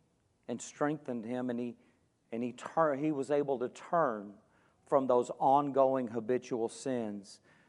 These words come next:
that were going on in his life. And, and he apologized to me for me being a, a babe in Christ,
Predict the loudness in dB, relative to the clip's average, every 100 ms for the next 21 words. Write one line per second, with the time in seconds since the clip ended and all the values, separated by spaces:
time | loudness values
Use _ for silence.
0 | _ 0 0 0 4 6 6 4 4 4
1 | 2 -4 -6 0 4 4 2 -2 -6 -8
2 | -18 -20 _ -2 0 0 8 12 12 12
3 | 8 8 8 6 -2 -6 -4 -4 -6 -10
4 | _ _ _ -2 0 2 0 0 0 0
5 | -4 -4 -4 4 6 6 4 0 2 6
6 | 6 6 -2 -16